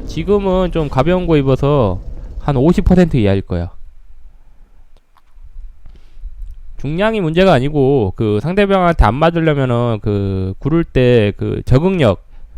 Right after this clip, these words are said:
적응력이 아니고 그러니까 민첩, 민첩을 한 백 이상 맞춰주면은 구를 때 잘 안 맞아요. 그리고 중량이 아마 오십 퍼센트 이하일 때는 구를 때 약간 더 멀리 가고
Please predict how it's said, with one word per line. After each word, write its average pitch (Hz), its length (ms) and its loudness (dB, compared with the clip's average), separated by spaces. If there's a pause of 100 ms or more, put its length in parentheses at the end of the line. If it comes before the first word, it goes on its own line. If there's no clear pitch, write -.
(220)
적응력이 185 500 0
아니고 131 240 0
그러니까 110 120 0
민첩, 127 380 0
민첩을 156 540 0
한 143 100 -2
백 139 220 4
이상 190 240 0
맞춰주면은 127 880 -2
구를 143 240 -4
때 139 200 -4
잘 95 180 -2
안 87 100 -6
맞아요. 90 440 -4 (1600)
그리고 123 280 2
중량이 139 380 -2
아마 135 220 0
오십 156 280 0
퍼센트 175 380 2
이하일 131 300 2
때는 147 340 -2
구를 127 280 -4
때 131 200 -2
약간 120 360 0
더 113 100 2
멀리 104 260 -2
가고 90 380 -6